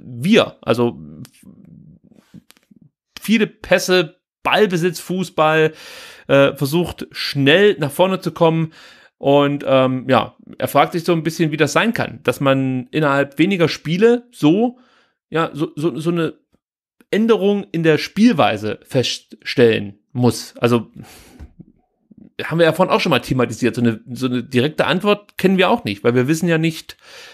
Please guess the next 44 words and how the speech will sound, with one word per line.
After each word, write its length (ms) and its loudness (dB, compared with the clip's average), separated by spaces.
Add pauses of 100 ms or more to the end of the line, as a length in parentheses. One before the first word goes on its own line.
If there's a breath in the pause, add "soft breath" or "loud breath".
(160 loud breath)
hat 160 2
sich 80 -2
jetzt 220 0
die 80 2
Mannschaft 420 0
überlegt, 340 0
dass 140 -4
man 80 -4
das 120 0
ein 100 -4
bisschen 200 2
anpasst 480 0
oder 140 2
hat 140 0
sich 100 -8
Tim 180 -2
Walter 260 2
überlegt, 300 -2
dass 140 -6
man 100 -4
das 120 -8
ein 60 -8
bisschen 200 -10
anpasst. 420 -8 (580 loud breath)
Äh, 420 2
man 200 2
merkt 260 0
auf 120 0
jeden 200 0
Fall 80 2
eine 100 0
Veränderung 640 0
in 140 2
der 140 4
Art 180 0
und 80 -2
Weise, 240 0
wie 60 0
der 100 2
V 220 0
F 100 -10
B 160 4
Fußball 400 -2
spielt. 340 -12